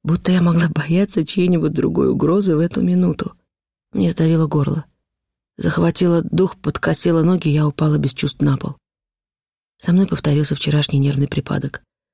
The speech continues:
Я очнулась, когда вдруг раздался стук в дверь нашей квартиры. Матушка отперла и увидела человека в ливрее, который, войдя в комнату и с удивлением озираясь кругом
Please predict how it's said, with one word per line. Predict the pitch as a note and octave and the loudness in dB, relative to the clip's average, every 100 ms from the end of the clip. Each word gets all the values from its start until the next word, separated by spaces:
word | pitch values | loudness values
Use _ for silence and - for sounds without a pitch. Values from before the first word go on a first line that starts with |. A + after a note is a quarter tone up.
| _ _ _ _ _ _ | _ _ _ _ _ _
Я | F#3 E3+ | 0 2
очнулась, | D3+ - F3+ E3+ | 2 2 2 2
когда | - D3+ D3 | 0 0 0
вдруг | C#3 C#3+ | 0 -2
раздался | D3+ C#3+ D#3+ D3+ - | 0 0 0 -2 -4
стук | C#3 - - F3+ D3 | -4 -4 -4 -4 -4
в | |
дверь | C3+ D3+ | -2 0
нашей | D3+ D3 - | 0 0 -2
квартиры. | - D#3+ - D#3 C#3 - _ _ _ | -2 -4 -2 -2 -2 -6 _ _ _
Матушка | F3 F#3 F3+ - F3 | -2 0 -2 0 0
отперла | E3+ - E3 E3 F#3+ | 0 0 0 2 2
и | |
увидела | E3+ D3+ D#3+ E3 | 2 0 0 -2
человека | - D3+ D3 D#3+ - | -2 -2 0 -2 -2
в | |
ливрее, | E3 E3+ F3 D#3+ D3 C#3+ _ _ _ _ - | 0 0 0 0 0 -4 _ _ _ _ -10
который, | C#3 E3 E3+ | -2 0 2
войдя | D3+ - | 0 0
в | C#3+ | -4
комнату | - E3+ F3+ F3+ D#3 | -4 0 2 2 -2
и | |
с | - | -2
удивлением | C#3 C#3+ C#3 E3 D3 | -2 0 0 2 2
озираясь | C#3 D3 D3 D3 | 2 0 0 0
кругом | - - C#3+ D#3 C#3+ | -2 -4 -2 0 -2